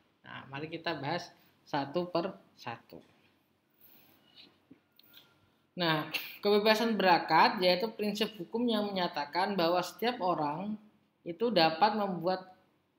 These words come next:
akad jenis apapun tanpa terikat kepada nama-nama yang telah ditentukan undang-undang syariah dan memasukkan klausul apa saja ke dalam akad yang dibuatnya itu sesuai dengan kepentingannya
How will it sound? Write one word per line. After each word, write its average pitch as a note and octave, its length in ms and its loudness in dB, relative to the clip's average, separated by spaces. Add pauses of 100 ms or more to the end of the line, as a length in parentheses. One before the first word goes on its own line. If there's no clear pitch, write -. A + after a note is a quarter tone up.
akad E3+ 400 2
jenis E3+ 320 -2
apapun E3 640 -6
tanpa F3 480 -2
terikat E3+ 580 -6
kepada D#3 380 -4
nama-nama D#3+ 720 -6
yang E3 160 -8
telah F3 240 -2 (500)
ditentukan E3+ 640 -4
undang-undang D#3 480 -2
syariah C#3 640 -6 (500)
dan G#3+ 320 2
memasukkan G3 640 -2
klausul G3+ 480 -2
apa F#3 240 2
saja D3+ 560 -4 (460)
ke F3 100 -4
dalam D#3+ 320 2
akad G#3 320 -2
yang F3+ 160 -2
dibuatnya D3+ 560 -6
itu G#3 160 -6
sesuai G3 480 -2
dengan F3 320 -4
kepentingannya E3+ 1040 -6